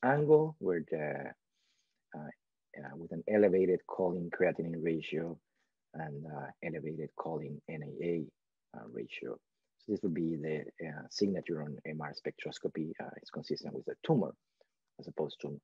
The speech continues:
uh, normal brain here. Uh, so this is densely cellular lesion, likely anaplastic, uh, at least W H O grade three lesion, just based on these imaging, uh, characteristics.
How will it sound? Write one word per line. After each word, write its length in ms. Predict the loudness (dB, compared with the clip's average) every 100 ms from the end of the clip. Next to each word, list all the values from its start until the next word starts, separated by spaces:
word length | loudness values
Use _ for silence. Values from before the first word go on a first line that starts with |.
| -12
uh, 180 | -14 -12
normal 360 | -12 -12 -12 -12
brain 200 | -12 -12 -10
here. 200 | -12 -12 _ _ _ _ _ _ _ _ _ _ _ _ _ _ _ _ _ _ -20 _ _ _ _ _ _ _ -8
Uh, 280 | -6 -6 -10 -2
so 140 | 4
this 120 | 6
is 140 | 6 6
densely 380 | 8 8 8
cellular 400 | 6 8 8 8
lesion, 400 | 6 4 2 -2
likely 240 | 0 0 0
anaplastic, 560 | -4 -2 -4 -2 -6 -4 -6
uh, 260 | -6 -6 -10 -12 -10
at 80 | -8
least 220 | -8 -4
W 180 | -4 -2
H 140 | -4
O 60 | -4
grade 240 | -4 -8 8
three 240 | 10 10 6 _ _ _ _ -12
lesion, 260 | -10 -10 -12 _
just 180 | -8 -2
based 240 | -2 0
on 100 | -2 -4
these 180 | -4
imaging, 420 | -4 -6 -6 -10 -10 -10
uh, 100 | -12 -10
characteristics. 680 | -10 -8 -8 -8 -10 -16 -20